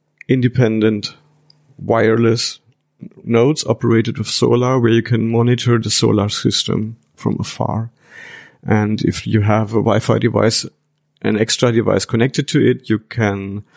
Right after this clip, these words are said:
monitor that as well, and you can turn it on and off, for example, if it has a software hanger and so on. Yeah. So that's stuff that I'm doing at the moment.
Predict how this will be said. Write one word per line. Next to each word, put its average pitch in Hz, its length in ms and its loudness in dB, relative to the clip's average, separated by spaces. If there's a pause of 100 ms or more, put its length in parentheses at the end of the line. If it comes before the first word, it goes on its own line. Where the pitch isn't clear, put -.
(260)
monitor 120 460 0
that 117 180 2
as 113 160 0
well, 151 480 4
and 104 320 -2
you 110 60 -4
can 104 260 -4
turn 110 220 0
it 104 120 -2
on 104 180 2
and 107 100 2
off, 131 500 0 (180)
for - 100 0
example, 110 380 0
if 101 120 0
it 110 80 0
has 101 160 -2
a 110 60 -2
software 117 400 0
hanger 104 360 2
and - 200 -2
so - 140 -4
on. 113 320 -8 (260)
Yeah. 107 80 -8 (920)
So - 100 0
that's 101 180 0
stuff 101 200 0
that 92 140 0
I'm 98 180 0
doing 107 340 2
at 170 120 -2
the - 120 -8
moment. 101 440 -2